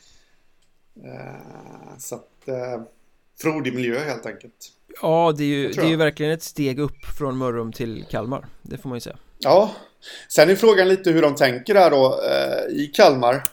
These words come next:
Speaker 1: Eh, lite vi-, vilken position han ska ta i, eh, i hierarkin där.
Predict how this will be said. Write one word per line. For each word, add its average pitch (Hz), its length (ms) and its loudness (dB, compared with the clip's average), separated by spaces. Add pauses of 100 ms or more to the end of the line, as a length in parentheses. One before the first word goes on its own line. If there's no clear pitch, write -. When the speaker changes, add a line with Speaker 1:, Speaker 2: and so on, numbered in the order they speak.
(160)
Speaker 1:
Eh, 123 380 0 (1400)
lite 131 540 4
vi-, 127 220 -4 (340)
vilken 139 240 2
position 156 640 2
han 147 160 0
ska 139 140 -4
ta 160 420 4
i, 143 380 0
eh, 135 720 0
i 131 40 -2
hierarkin 135 600 4
där. 131 280 6